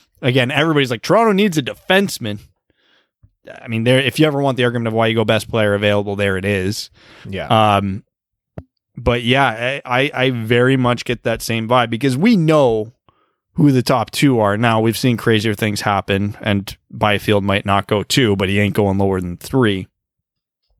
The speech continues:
Speaker 1: So, yeah, it's, uh, I, I could see the argument of a team sitting there at four.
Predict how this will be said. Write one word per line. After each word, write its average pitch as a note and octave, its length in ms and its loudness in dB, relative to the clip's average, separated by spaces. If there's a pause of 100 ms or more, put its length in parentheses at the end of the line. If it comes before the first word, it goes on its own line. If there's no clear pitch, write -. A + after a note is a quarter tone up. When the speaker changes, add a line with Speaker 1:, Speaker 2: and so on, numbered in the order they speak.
(240)
Speaker 1:
So, - 180 0
yeah, C3+ 240 2
it's, G#2 320 -4
uh, B2 340 -10
I, A#2+ 300 -2
I A#2+ 40 0
could A#2+ 180 -2
see B2+ 160 0
the A#2 120 4
argument A#2 320 2
of A2 100 -2
a A2+ 60 2
team A2+ 220 -2
sitting A#2 220 0
there G#2+ 120 0
at G#2 80 -6
four. C3 320 4